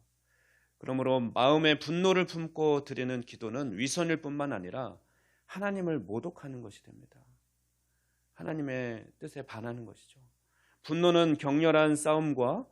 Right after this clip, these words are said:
언쟁을 불러일으키기 때문에 순식간에 또한 교회 공동체를, 공-, 교회 공동체 안에 있는 그 사랑을 빼앗아가고 무너뜨려 버릴 것입니다.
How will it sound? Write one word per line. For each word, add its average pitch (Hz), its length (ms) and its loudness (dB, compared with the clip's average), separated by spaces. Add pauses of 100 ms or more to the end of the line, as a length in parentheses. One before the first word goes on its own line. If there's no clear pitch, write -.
(220)
언쟁을 127 540 -2
불러일으키기 117 640 -6
때문에 104 440 -12
순식간에 143 640 -8
또한 120 340 -4
교회 127 280 0
공동체를, 120 840 -6 (640)
공-, 120 240 -10
교회 131 240 2
공동체 135 480 -2
안에 113 220 -2
있는 107 240 -6
그 120 100 -14
사랑을 156 560 -6 (360)
빼앗아가고 170 840 -8 (240)
무너뜨려 113 540 -8
버릴 117 200 -20
것입니다. - 480 -20